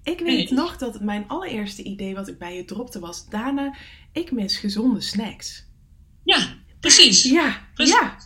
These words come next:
Speaker 2: Dus daar, daar begon het eigenlijk
Speaker 1: Ja,
Speaker 2: mee.
Speaker 1: daar begon het
Speaker 2: En toen
Speaker 1: inderdaad
Speaker 2: heb ik
Speaker 1: mee.
Speaker 2: daar een e-book over geschreven met,
Speaker 1: Ja.
Speaker 2: met, eh, Line, die ook onderdeel is van, eh, van ons team.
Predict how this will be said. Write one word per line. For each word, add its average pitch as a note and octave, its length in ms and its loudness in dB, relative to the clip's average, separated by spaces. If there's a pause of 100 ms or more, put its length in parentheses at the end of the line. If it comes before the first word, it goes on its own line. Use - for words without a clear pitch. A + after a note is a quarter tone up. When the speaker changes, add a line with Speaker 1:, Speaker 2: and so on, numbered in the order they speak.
Speaker 2:
Dus B3+ 160 2
daar, F4 240 4
daar F4 180 4
begon D#4+ 320 2
het G#3+ 100 6
eigenlijk C4 400 6
Speaker 1:
Ja, G3+ 60 2
Speaker 2:
mee. E3 220 0
Speaker 1:
daar B4 300 2
begon C4 220 0
het A3 80 2
Speaker 2:
En - 60 0
toen F#3 60 -2
Speaker 1:
inderdaad E3+ 260 -2
Speaker 2:
heb D#3 100 -2
ik D#3+ 60 -6
Speaker 1:
mee. - 120 2
Speaker 2:
daar - 100 -2
een - 180 -8
e-book C#4 300 -10
over B3+ 180 -4
geschreven B3+ 680 2
met, G#3+ 220 2
Speaker 1:
Ja. C#4+ 240 2
Speaker 2:
met, - 160 -6
eh, - 180 -10 (280)
Line, C4+ 360 6
die F#3+ 160 2
ook F3+ 160 -6
onderdeel F#3 380 -6
is F3 200 -4
van, F3 220 -8
eh, F3+ 200 -10
van F3+ 200 -12
ons E3+ 200 -4
team. E4+ 280 -2